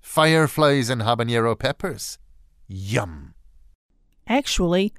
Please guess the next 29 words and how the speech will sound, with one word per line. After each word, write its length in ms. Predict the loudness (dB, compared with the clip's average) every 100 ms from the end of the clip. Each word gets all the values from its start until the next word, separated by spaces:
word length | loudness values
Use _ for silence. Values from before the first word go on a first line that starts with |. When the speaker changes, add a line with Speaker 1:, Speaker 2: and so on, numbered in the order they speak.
| -8 2
Speaker 2:
yum 260 | 4 6
is 160 | 4 4
a 60 |
pretty 280 | -2 -4 -2
good 200 | 0 2
way 240 | 4 2 0
to 120 | -4
summarize 640 | 2 4 4 4 0 -2
both 280 | 0 0 0
the 80 | 0
book 360 | 2 2 0 -2
and 300 | 4 6 6
Gaiman's 440 | 6 6 6 4
reading 380 | 2 2 4 4
of 180 | 4 2
it. 220 | -2 -6 -18 -20 _ _ -8
His 200 | -2 4
own 200 | 6 6
expressive 600 | 4 -2 0 2 0 0
reading 320 | 2 4 2
style, 480 | 0 -4 -2 -4 -6 -12 -8 -2
along 320 | 4 8 8
with 100 | 6
the 140 | 4
use 280 | 2 2 0
of 120 | -4
various 520 | 0 2 4 2 2
narrative 460 | 0 2 2 2 -2
techniques, 640 | -6 -4 -4 -4 -6 -12